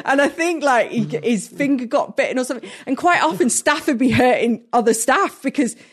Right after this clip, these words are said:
if you think there's, like, one person, the perpetrator at the bottom of it,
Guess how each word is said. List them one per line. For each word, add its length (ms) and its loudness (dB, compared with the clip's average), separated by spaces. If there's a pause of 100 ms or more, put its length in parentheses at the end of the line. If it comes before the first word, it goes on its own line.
(160)
if 140 -6
you 80 -2
think 180 -2
there's, 240 -6
like, 200 0
one 220 2
person, 600 0
the 60 -10
perpetrator 840 -2
at 60 -6
the 40 -10
bottom 320 0
of 140 -6
it, 280 -2